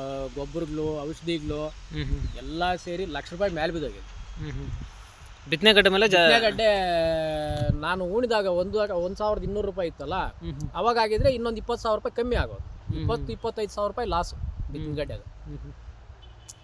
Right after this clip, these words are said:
Speaker 2: ಆ, ಸರ್, ಇದರಲ್ಲಿ ನಿಮ್ ಗಮನಕ್ಕೆ ಬಂದಂಗೆ ರೋಗಗಳು, ಕೀಟಗಳು?
Speaker 1: ಅದೇ ಕೀಟಗಳು ಅದು ಬರ್ತದ.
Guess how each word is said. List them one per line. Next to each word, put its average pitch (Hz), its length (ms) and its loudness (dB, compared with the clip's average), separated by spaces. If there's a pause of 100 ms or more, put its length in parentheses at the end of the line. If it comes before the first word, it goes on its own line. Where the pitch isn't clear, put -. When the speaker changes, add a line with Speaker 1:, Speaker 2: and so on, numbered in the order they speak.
(1300)
Speaker 2:
ಆ, 160 180 -10
ಸರ್, 196 220 0
ಇದರಲ್ಲಿ 208 540 6
ನಿಮ್ 214 220 4
ಗಮನಕ್ಕೆ 208 360 4
ಬಂದಂಗೆ 202 380 6
ರೋಗಗಳು, 202 300 6
ಕೀಟಗಳು? 185 340 2 (580)
Speaker 1:
ಅದೇ 226 300 2 (180)
ಕೀಟಗಳು 254 760 0 (840)
ಅದು 170 160 -6
ಬರ್ತದ. 180 340 2